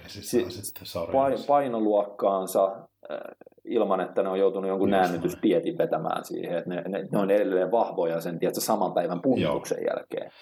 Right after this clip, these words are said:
Speaker 2: Ja taas sitten niin kuin noissa ammattilaisliitoissa käsittääkseni, niin jos niillä on painoluokkia, niin se punnitus on
Speaker 1: Se on,
Speaker 2: kaksikymmentäneljä tuntia,
Speaker 1: se on kyllä
Speaker 2: niin
Speaker 1: hieno
Speaker 2: siinä
Speaker 1: nähdä
Speaker 2: välissä ottaa
Speaker 1: tavallaan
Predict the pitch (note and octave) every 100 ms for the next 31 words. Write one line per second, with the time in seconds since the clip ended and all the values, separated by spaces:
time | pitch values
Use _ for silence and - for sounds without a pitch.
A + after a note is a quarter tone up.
0 | - _ _ _ _ - G#2+ G#2+ - A#2+
1 | A#2 A2 G#2+ G#2 G#2 G#2+ G#2 A2+ A2 G2+
2 | - F#2 F2+ F#2 F#2 - F2+ F2+ F#2+ F2
3 | G2 F#2 F#2 F#2 F#2 F#2+ F#2 F2+ F#2 F2
4 | E2+ E2 - F2+ E2 - F#2+ E2+ - E3+
5 | - F2 - - F2+ F2 E2 E2 - C#3
6 | C#3+ B2+ D3 D3 G2+ F2+ F2 E2 - F#2
7 | E2+ D#2